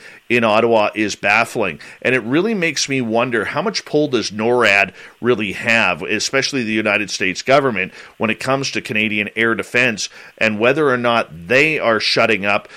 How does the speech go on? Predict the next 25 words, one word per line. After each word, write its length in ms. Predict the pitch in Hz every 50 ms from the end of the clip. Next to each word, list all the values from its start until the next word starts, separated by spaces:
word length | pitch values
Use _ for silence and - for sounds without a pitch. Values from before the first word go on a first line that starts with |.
| - - -
the 80 | -
Canadian 560 | 90 - 117 107 107 107 101 98 101 101 98 92
government 380 | 110 110 113 117 113 113 101
and 100 | 80 90
say, 160 | - 113 101
"Look, 380 | 95 104 117 107 90 - - - _ _ - 127
th-, 180 | 123 156 147 113
we'll 240 | 131 120 131 156 165
take 260 | 165 - 170 151 -
care 220 | - 147 139 135
of 80 | 131 110
this. 280 | 113 110 110 104 - - - - - - -
You 180 | - 131 180
guys 340 | 165 165 143 143 143 143 -
just 240 | - 123 113 - -
continue 400 | - 101 - - 127 131 139 135
to 100 | 113 110
send 300 | - - - 120 120 120
us 180 | 120 113 - -
our, 220 | 95 104 117 113
the 280 | - - 98 98 107 87
reports 560 | 95 95 - - 131 135 139 139 - - - - - - - _
that 180 | - 127 123 92
we 160 | 113 120 113
need. 480 | 110 110 110 107 107 104 101 92 -